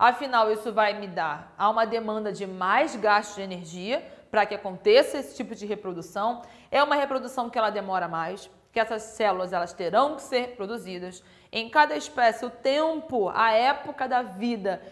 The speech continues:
em que essas células serão produzidas vai variar também. Eu tenho um desafio de achar, então, um parceiro para se reproduzir, que isso pode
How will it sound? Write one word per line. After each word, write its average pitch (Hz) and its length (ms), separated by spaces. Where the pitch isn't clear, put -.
em 214 100
que 214 140
essas 233 260
células 226 340
serão 214 280
produzidas 196 720
vai 240 480
variar 196 460
também. 175 440
Eu 254 240
tenho 311 180
um 294 80
desafio 277 880
de 185 460
achar, 294 520
então, 269 320
um 247 60
parceiro 311 640
para 277 180
se 247 160
reproduzir, 202 1000
que 247 140
isso 233 180
pode 208 420